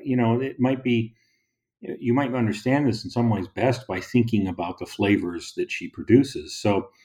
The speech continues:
she produces flavors like, um, blueberry. It's really good.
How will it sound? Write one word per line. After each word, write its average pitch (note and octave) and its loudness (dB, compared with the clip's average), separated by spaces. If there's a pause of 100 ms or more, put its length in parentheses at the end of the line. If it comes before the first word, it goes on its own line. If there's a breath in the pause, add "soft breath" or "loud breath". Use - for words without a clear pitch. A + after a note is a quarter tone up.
(360 loud breath)
she - -2
produces D3 4
flavors A2 0
like, F2+ 0 (160)
um, F2+ -4 (480)
blueberry. F#2+ 6 (1080)
It's F#2 2
really F2 0
good. F2 -2